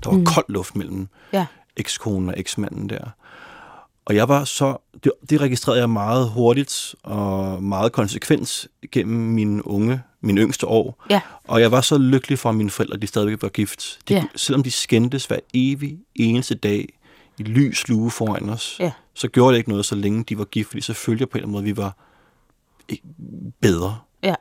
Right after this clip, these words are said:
Speaker 1: end de andre i virkeligheden. Ja, vi var
Speaker 2: Ja.
Speaker 1: bedre, mere kernefamilieagtige, selvom vi overhovedet ikke
Speaker 2: Ja.
Speaker 1: var det. Øhm.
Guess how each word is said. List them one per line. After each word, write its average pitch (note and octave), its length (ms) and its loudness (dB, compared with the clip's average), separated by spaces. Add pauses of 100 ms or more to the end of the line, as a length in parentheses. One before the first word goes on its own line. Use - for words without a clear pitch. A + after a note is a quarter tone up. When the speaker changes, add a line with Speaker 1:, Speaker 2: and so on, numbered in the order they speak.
Speaker 1:
end G#2 160 0
de G#2+ 100 0
andre F#2 200 -4
i F#2+ 40 -2
virkeligheden. G2 320 -6
Ja, F#2+ 60 -4
vi G2+ 100 0
var B2+ 80 0
Speaker 2:
Ja. F3 60 -6
Speaker 1:
bedre, A2+ 280 4 (320)
mere A#2 200 4
kernefamilieagtige, A2 1040 -4
selvom G2 240 -6
vi F2+ 80 -4
overhovedet F#2 340 2
ikke - 180 -8 (320)
Speaker 2:
Ja. G3 80 2
Speaker 1:
var F#2 140 4
det. A2 160 -4 (1120)
Øhm. G2+ 960 4